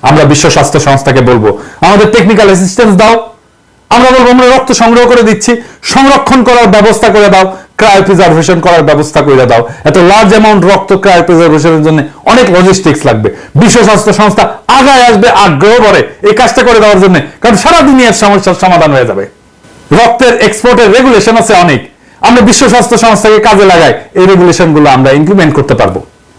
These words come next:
আমরা টাইম পেলাম অনেক এই সব কিছু করার জন্য। আমাদের তরুণদের একটা চেক আপ হয়ে যাবে, কারণ রক্ত দেওয়ার আগে একটা চেক আপ করতে হয়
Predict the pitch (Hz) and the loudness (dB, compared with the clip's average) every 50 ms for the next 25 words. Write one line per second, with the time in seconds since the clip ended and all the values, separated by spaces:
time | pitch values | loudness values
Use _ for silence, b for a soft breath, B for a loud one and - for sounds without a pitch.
0 | _ _ - - 147 175 170 - 208 208 247 247 190 262 247 247 233 226 220 220 | _ _ -4 -2 0 0 0 0 0 0 2 2 2 2 2 2 2 2 2 2
1 | 226 214 156 - - - - _ _ _ _ _ _ - 185 - - 277 294 285 | 2 0 -2 -2 -6 -12 -20 _ _ _ _ _ _ -2 -2 0 0 0 -2 -2
2 | 294 226 202 - 196 196 202 185 170 147 131 139 123 110 98 87 85 b b b | -2 -2 -2 -2 -2 0 0 0 0 0 0 -2 -2 -2 -6 -8 -10 b b b
3 | b b b 131 160 180 165 170 165 165 - - 214 202 196 185 170 147 143 139 | b b b -2 0 0 0 0 0 -2 -2 -2 0 2 2 2 2 2 2 2
4 | 139 135 - - 143 - - - 165 - 165 151 - 156 147 127 123 113 113 117 | 0 -2 -2 -2 -4 -4 -2 -4 -4 -2 -2 -2 0 0 0 0 0 0 -2 -2
5 | - B B B B B B - 175 185 - 269 277 - 302 285 247 240 240 233 | -4 B B B B B B -2 0 2 2 0 0 0 0 0 2 2 2 2
6 | 240 226 240 226 233 247 214 233 240 - 247 226 - - 208 - - 180 151 147 | 2 2 0 0 0 -2 -2 -2 0 0 0 -2 0 -2 -2 -2 0 0 0 0
7 | 135 117 110 | 0 0 -2